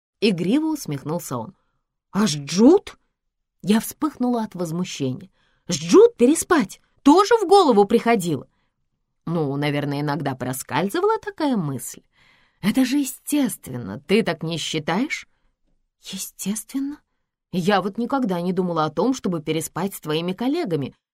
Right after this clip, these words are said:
Джайлзом и Найджелом». «Да», пробормотал он, «подозреваю, что и никто другой об этом тоже никогда не думал.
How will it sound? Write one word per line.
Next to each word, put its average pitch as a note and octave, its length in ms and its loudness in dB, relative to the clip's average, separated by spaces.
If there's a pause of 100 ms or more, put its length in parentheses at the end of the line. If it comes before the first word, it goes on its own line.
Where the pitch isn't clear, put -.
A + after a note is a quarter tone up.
Джайлзом F#3 720 0
и A#3+ 100 6
Найджелом». D#3+ 640 0 (640)
«Да», D3 560 -8 (220)
пробормотал C#3 680 -4
он, A#2 120 -14 (540)
«подозреваю, G3 720 2
что F#3 220 -2
и G3 60 2
никто F#3+ 380 0
другой F#3+ 480 2
об D#3+ 160 0
этом F#3+ 340 2
тоже G3+ 420 0
никогда A3+ 480 -4
не F3 140 -4
думал. C3 320 -8